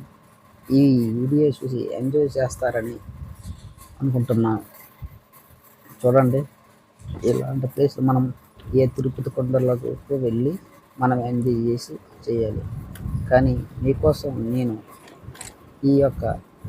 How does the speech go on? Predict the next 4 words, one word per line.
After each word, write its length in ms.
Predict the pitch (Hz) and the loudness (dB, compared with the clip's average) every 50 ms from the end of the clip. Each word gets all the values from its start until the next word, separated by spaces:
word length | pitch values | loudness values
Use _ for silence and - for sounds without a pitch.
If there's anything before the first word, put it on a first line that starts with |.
| - - - _ - 110 113 117 120 | -16 -16 -20 _ -2 2 4 6 6
లైవ్ 280 | 131 139 143 139 123 110 - - - _ _ _ _ _ _ - - - - - - - - - - - - - - - - - - - - - - _ - - | 8 6 6 4 2 -2 -6 -14 -20 _ _ _ _ _ _ -20 -20 -20 -20 -20 -20 -20 -20 -20 -20 -20 -20 -20 -20 -20 -20 -20 -20 -18 -20 -20 -20 _ -20 -20
స్కూటీ 380 | - - - 151 147 147 156 147 - | -12 2 4 4 4 4 2 0 0
పై 100 | 147 143 143 143 | 0 0 0 0
నుండి 240 | 135 127 120 113 | 0 0 0 0